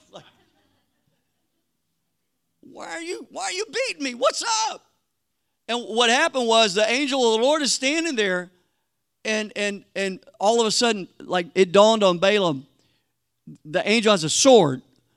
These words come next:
and if I curse what God's blessed, this angel's gonna cut me down. And so that's why he couldn't do it. But check this out. Balaam answered Balak on how to bring Israel under a curse. I know how to get them cursed.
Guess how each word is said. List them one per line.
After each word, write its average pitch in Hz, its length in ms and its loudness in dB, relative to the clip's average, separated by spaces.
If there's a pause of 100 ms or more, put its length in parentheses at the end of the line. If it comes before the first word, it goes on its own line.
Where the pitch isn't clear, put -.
(200)
and 151 140 -6
if 147 120 -8
I 254 280 4 (240)
curse 226 800 2 (400)
what 180 280 2
God's 214 440 6
blessed, 175 880 4 (560)
this 170 240 -2
angel's 196 400 2
gonna 151 260 -2 (840)
cut - 220 2
me 170 140 2
down. 151 440 -4 (880)
And 160 160 -4
so 180 140 -2
that's 202 200 2
why 196 180 -4
he 156 40 -4
couldn't 147 240 -6
do 220 160 -2
it. 170 120 -6 (220)
But 277 360 4
check 202 240 -2
this 202 200 -4
out. 226 280 -2 (760)
Balaam 214 380 4
answered 202 400 2
Balak 208 380 4 (340)
on 180 160 0
how 214 280 4
to 214 60 2
bring 196 220 0
Israel 190 380 2
under 175 180 2
a 175 60 -4
curse. 214 160 -4
I 220 100 4
know 285 120 4
how 254 60 4
to 208 60 2
get 185 140 2
them 165 120 -2
cursed. 185 440 -8